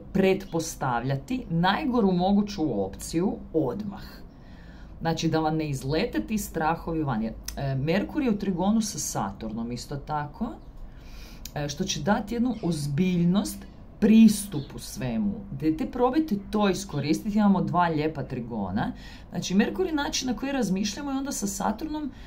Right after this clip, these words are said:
on studiozno pristupi problemu i ono, udahnite, spremite se za razgovor koji će trajati tri sata. To je okej. Znači sljedeća dva, tri dana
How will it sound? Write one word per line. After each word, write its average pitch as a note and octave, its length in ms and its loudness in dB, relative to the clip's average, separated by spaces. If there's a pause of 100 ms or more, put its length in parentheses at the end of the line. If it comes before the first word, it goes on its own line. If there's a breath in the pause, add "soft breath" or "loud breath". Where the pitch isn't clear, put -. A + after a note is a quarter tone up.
(260 loud breath)
on G4 320 -4
studiozno A#3+ 840 4
pristupi - 680 -2
problemu D#3+ 600 0
i E4 40 -2
ono, D4+ 240 2 (640 loud breath)
udahnite, F3 560 4
spremite G3 500 4
se G3+ 140 4
za G3+ 140 6
razgovor F3 360 4
koji G3+ 160 4
će G3 120 -2
trajati D#3+ 320 2
tri D#3+ 200 -2
sata. G#2+ 600 -6 (220)
To F#3+ 180 4
je G3 240 4 (120)
okej. G3+ 1160 2 (380)
Znači F#3+ 300 2
sljedeća A#3 460 2
dva, F#3+ 560 4
tri G#3+ 260 4
dana G3 680 4